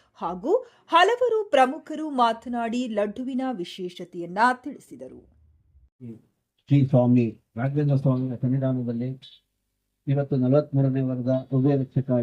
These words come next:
Speaker 2: ಜೀವ ರಕ್ಷಕ ಸಂಜೀವಿ ಲಡ್ಡು ವಿತರಣಾ ಕಾರ್ಯಕ್ರಮವನ್ನ ನಮ್ಮ ಆಹಾರ ನಮ್ಮ ಆರೋಗ್ಯ ಜಾಗೃತಿ ಕಾರ್ಯಕ್ರಮದ ಪ್ರಯುಕ್ತ ನಮ್ಮ ಸಂಸ್ಥೆ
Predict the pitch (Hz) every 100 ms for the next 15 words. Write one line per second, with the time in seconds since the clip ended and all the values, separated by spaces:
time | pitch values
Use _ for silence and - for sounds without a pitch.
0 | 120 139 139 127 - 120 120 117 127 131
1 | 139 127 120 127 123 120 131 127 123 120
2 | 120 113 113 117 120 123 _ _ 120 135
3 | 156 139 139 131 135 120 123 135 131 127
4 | 127 120 - - 135 139 139 139 135 127
5 | 127 127 120 117 117 - 131 135 _ _
6 | _ _ _ _ _ _ _ _ _ -
7 | 139 156 147 151 139 160 139 -